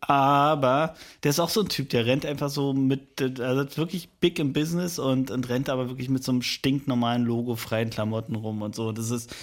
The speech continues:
finde ich, sehr, sehr angenehm mittlerweile im Privaten und auch im Geschäftlichen. Wenn ich auf solche Menschen treffe, sind mir gleich sympathisch. Einfach die, die da keinen Wert mehr drauf legen. Und,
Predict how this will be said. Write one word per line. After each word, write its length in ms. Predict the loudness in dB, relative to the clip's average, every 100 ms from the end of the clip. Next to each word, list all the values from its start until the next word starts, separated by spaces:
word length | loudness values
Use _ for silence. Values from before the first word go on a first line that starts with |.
| -16 -8
finde 220 | 0 2
ich, 80 | 2
sehr, 300 | 0 2 4
sehr 180 | 4 2
angenehm 400 | 2 2 2 2
mittlerweile 420 | 2 0 0 0 0
im 120 | -2
Privaten 520 | -2 2 2 2 0
und 100 | 0
auch 80 | 0
im 80 | 0
Geschäftlichen. 600 | 0 -2 -4 -4 -4 0
Wenn 120 | -2
ich 100 | -2
auf 80 | -2
solche 280 | -2 -2 0
Menschen 320 | -2 -2 -4
treffe, 260 | -4 -4 -2
sind 160 | -2
mir 80 | -2
gleich 260 | 0 -2 0
sympathisch. 580 | -4 -2 -4 -4 -10 -14 -20 -20 _
Einfach 200 | -4 -2
die, 180 | 0 0 0
die 100 | 0
da 180 | 0 2
keinen 520 | -2 -2 0 0 2
Wert 240 | 0 0
mehr 100 | 0
drauf 260 | 0 -2 -2
legen. 360 | 0 2 2 2
Und, 240 | 0